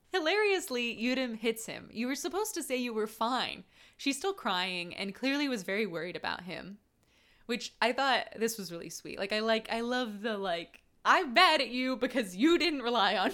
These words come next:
me." <laughs> I think that's really cute. <laughs> Who should come around the corner then but our gal?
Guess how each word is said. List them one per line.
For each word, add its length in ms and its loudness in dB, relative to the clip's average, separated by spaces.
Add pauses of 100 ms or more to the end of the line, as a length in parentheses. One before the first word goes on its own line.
me." 120 4
<laughs> 320 0 (140)
I 260 -6
think 220 -6
that's 240 -4
really 220 -6
cute. 260 -12 (640)
<laughs> 80 -12 (1400)
Who 180 6
should 220 0
come 180 -4
around 240 0
the 80 -2
corner 420 0
then 240 2
but 140 0
our 380 4
gal? 720 0